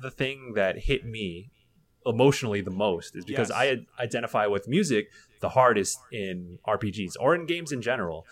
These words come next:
Speaker 1: So I think that's, that's, uh, in conjunction with the fact that Yoshi P is, uh, producing this thing,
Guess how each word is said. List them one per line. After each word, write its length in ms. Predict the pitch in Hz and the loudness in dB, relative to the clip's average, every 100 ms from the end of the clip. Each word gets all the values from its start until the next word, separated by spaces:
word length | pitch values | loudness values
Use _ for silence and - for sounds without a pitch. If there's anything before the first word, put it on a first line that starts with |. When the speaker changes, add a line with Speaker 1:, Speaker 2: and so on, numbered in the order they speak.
| - - - | -20 -20 -6
Speaker 1:
So 120 | - | -2
I 60 | 113 | 0
think 200 | 180 - | 0 4
that's, 440 | 131 - - - - _ _ _ - | 4 4 -2 -10 -20 _ _ _ 2
that's, 460 | 139 156 - - - - | 2 2 -6 -8 -12 -4
uh, 60 | 151 - - | -4 -4 -10
in 140 | 151 | -4
conjunction 540 | 131 139 175 214 - 175 | 2 6 6 6 2 2
with 100 | 139 | 2
the 60 | |
fact 340 | 123 139 131 - | 0 2 2 2
that 140 | 107 | 0
Yoshi 260 | 98 110 - | 2 0 -2
P 240 | - 113 | -6 -2
is, 160 | 101 90 _ _ - | -2 -4 _ _ -6
uh, 260 | 101 90 85 | 0 0 0
producing 480 | - 98 110 - 120 | -2 -2 -2 -4 -8
this 120 | 120 | -8
thing, 260 | 139 135 | -8 -10